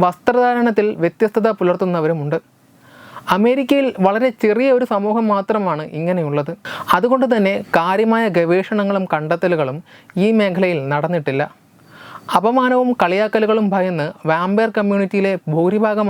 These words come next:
ആളുകളും തങ്ങളുടെ അവസ്ഥയെക്കുറിച്ച് ഡോക്ടർമാരോട് പോലും പറയാൻ മടിക്കുന്നു. ഒരിക്കൽ രക്തം കഴിക്കാതെ നാല് മാസം വരെ പോയെന്നും ഒടുവിൽ കുറഞ്ഞ ഹൃദയമിടിപ്പോടെ എമർജൻസി റൂമിൽ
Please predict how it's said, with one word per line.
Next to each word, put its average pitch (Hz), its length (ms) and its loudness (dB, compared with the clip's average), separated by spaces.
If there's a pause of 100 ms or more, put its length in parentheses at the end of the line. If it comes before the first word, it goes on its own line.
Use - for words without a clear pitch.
ആളുകളും 170 360 -2 (480)
തങ്ങളുടെ 202 340 0 (100)
അവസ്ഥയെക്കുറിച്ച് 196 720 -2 (140)
ഡോക്ടർമാരോട് 214 760 0
പോലും 170 220 -2 (100)
പറയാൻ 165 360 -2
മടിക്കുന്നു. 147 380 -6 (880)
ഒരിക്കൽ 247 260 2 (180)
രക്തം 247 340 0
കഴിക്കാതെ 208 400 2 (180)
നാല് 202 380 0
മാസം 220 300 0
വരെ 214 200 2
പോയെന്നും 165 380 -2 (280)
ഒടുവിൽ 202 260 2 (180)
കുറഞ്ഞ 202 340 2
ഹൃദയമിടിപ്പോടെ 202 720 0 (140)
എമർജൻസി 208 480 -2
റൂമിൽ 185 240 0